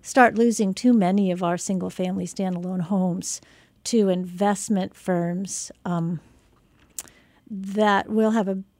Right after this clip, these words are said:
better idea of, of what we want the short-term rental market here in Sitka to look like.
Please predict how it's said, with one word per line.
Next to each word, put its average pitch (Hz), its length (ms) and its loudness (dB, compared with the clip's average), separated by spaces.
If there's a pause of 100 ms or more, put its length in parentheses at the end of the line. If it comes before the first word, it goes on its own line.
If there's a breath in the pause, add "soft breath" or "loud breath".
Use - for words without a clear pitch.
(220)
better 196 400 2 (120)
idea 190 1120 -2
of, 185 400 -8 (220)
of 190 160 -2
what 208 160 0
we 202 100 2
want 185 220 -4
the 190 80 -4
short-term 185 600 -4
rental 180 340 -6
market 185 380 -8
here 185 140 -4
in 180 140 -6
Sitka - 320 -12
to - 180 -8
look 180 320 -8
like. - 360 -10